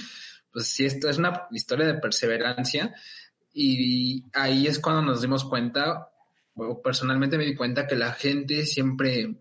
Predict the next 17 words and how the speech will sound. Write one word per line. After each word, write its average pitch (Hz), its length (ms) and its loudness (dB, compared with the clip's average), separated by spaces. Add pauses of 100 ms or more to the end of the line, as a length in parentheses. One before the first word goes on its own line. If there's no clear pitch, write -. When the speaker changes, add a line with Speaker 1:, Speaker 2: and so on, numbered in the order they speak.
Speaker 2:
es 135 220 0
un 135 120 4
mundo, 135 340 2
entonces 131 800 0 (840)
correr 147 640 2 (100)
no 147 320 -2
tiene 147 300 0
que 147 100 0
ser 135 200 2
algo 131 640 2
forzoso, 123 880 -2
correr 135 320 0
no 139 160 0
tiene 135 280 2
que 131 120 -2
ser 127 200 0
algo, 123 800 0